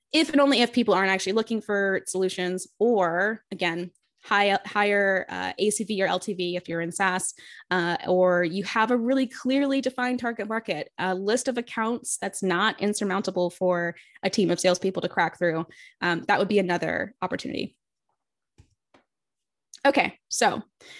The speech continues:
we have done our customer research. We've identified our gaps. We have identified and we are starting to target the pain. We are building campaigns, content, funnels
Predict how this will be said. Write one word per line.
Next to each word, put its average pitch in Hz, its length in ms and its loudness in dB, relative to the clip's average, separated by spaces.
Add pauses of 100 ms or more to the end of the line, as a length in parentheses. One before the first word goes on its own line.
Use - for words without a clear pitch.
(180)
we 220 200 4
have 202 560 4
done 214 120 4
our 254 80 4
customer 262 260 0
research. 262 580 -2 (100)
We've 190 320 0
identified 190 440 0
our 185 40 2
gaps. 185 560 0 (400)
We 240 140 2
have 277 200 4
identified 262 600 4
and 208 160 -4
we 220 180 0
are 208 120 0
starting 208 260 -6
to 202 100 -10
target 190 300 -4
the 185 80 -10
pain. - 460 -8 (560)
We 240 120 8
are 220 80 8
building 208 340 4
campaigns, 269 1040 6
content, 247 800 0
funnels 220 540 0